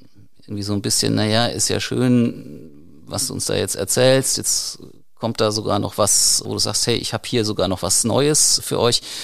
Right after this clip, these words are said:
Sie haben ihm dann auch doch gesagt, „Mensch, Sie waren zeitweise Deutschlands bekanntester Skinhead, Sie waren in der Szene so vernetzt. Kann es denn wirklich sein,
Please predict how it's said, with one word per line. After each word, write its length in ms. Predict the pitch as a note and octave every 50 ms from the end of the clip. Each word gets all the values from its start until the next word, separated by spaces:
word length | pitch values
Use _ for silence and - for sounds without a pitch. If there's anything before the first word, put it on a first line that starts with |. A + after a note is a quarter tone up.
| - - - - - - - - - - - - - - - -
Sie 160 | - - -
haben 140 | A2+ A#2 A#2
ihm 60 | A#2
dann 120 | A#2 A#2
auch 120 | - - G#2
doch 180 | A2 - -
gesagt, 500 | - A2 G#2+ A2 A#2 A#2 - - - - - -
„Mensch, 340 | - G2+ A2 A2+ - - - - - - - - -
Sie 320 | - - - - A2+ G#2+
waren 480 | G#2+ F#2+ F#2+ A2 A2+ A#2 B2 A2+ A2+ - - - - - - - - - - - - - - - - - - - - - - - - - - -
zeitweise 520 | - - G2+ E2+ F#2 - - E2+ G#2+ - G2+
Deutschlands 440 | - F2 - - - A2+ A2 -
bekanntester 520 | - - - - G#2+ G#2 G#2+ - - A2 G#2+
Skinhead, 460 | - - - C3+ C3+ B2 A2 A2 -
Sie 160 | - A#2 G#2
waren 180 | F#2 - - -
in 80 | -
der 160 | E2 G2+ G#2+ G#2
Szene 480 | - - - A2 A2 A2 A#2 B2 A#2+
so 200 | A2+ A#2 A2+ A#2
vernetzt. 520 | A#2 - - - G#2 G#2+ A#2 - - - -
Kann 220 | - A#2 A#2+ B2
es 140 | B2+ - -
denn 200 | C3 A#2 A2+ G#2+
wirklich 320 | A2+ A2+ - - A2+ A2+
sein, 380 | - - G2+ G#2 A2 A#2+ A#2+